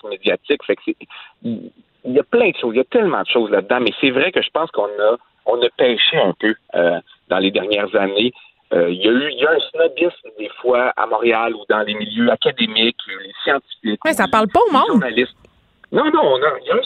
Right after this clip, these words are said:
Speaker 1: snobisme, il y a un petit sentiment de supériorité qu'il va falloir, euh, euh, corriger, il va falloir faire, euh, accepter notre part de responsabilité dans tout ça, sans, sans pour autant dire qu'on a tort. Tu sais, je, je pense que j'ai, je pense que j'ai raison, mais je pense que je dois trouver une meilleure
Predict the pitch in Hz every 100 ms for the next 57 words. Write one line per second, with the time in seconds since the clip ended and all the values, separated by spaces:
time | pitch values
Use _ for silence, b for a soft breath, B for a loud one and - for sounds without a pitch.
0 | - 508 - - - - 127 123 117 -
1 | - 196 - 190 202 - 139 110 120 107
2 | 110 143 160 - 127 - 123 170 151 147
3 | 165 180 131 104 - _ _ _ _ -
4 | 87 - 214 190 160 120 123 131 120 175
5 | 214 - 587 554 523 494 - _ - -
6 | - - 226 - - 160 170 107 107 -
7 | 117 - 117 - 139 110 - - 143 185
8 | _ _ - - - - - - - 151
9 | 123 160 165 151 143 - 95 - - 104
10 | 101 90 123 147 104 - 143 131 123 -
11 | - 180 226 - 107 104 - - - 349
12 | - 110 90 85 82 85 - _ _ -
13 | 110 - - 233 - - 523 - - 135
14 | 143 120 160 170 160